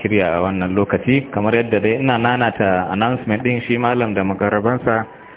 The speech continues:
ana bukatan su a can Council Chamber. Waɗanda suka zo daga sauran makaranti, F C E, State University, Kashere, School of Health Technology, ana bukatan su a,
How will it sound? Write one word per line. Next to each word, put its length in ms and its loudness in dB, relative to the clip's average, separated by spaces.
ana 180 0
bukatan 460 0
su 60 0
a 60 0
can 220 -2
Council 360 0
Chamber. 400 0
Waɗanda 340 2
suka 180 0
zo 120 4
daga 260 0
sauran 480 0
makaranti, 560 -2
F 180 0
C 60 2
E, 460 2
State 160 0
University, 600 0
Kashere, 680 0
School 200 0
of 80 -2
Health 160 0
Technology, 600 -2
ana 180 2
bukatan 480 0
su 80 -2
a, 380 -2